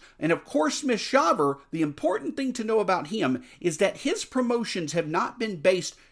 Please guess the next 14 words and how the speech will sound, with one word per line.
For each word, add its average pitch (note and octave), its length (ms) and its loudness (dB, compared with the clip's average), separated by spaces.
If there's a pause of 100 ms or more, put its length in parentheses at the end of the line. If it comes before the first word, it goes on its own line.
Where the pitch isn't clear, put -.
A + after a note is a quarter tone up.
just F#3+ 380 2
on E3 180 0
potential. C#3+ 640 -4 (220)
There F3+ 160 4
has E3 120 -6
also D4 460 -2
been F#3 260 -4
clear D4+ 360 -6
production G3 600 -2
at - 140 -2 (120)
each B3 280 -6
and G3+ 100 -4
every F#3 220 -4
stop E3 420 0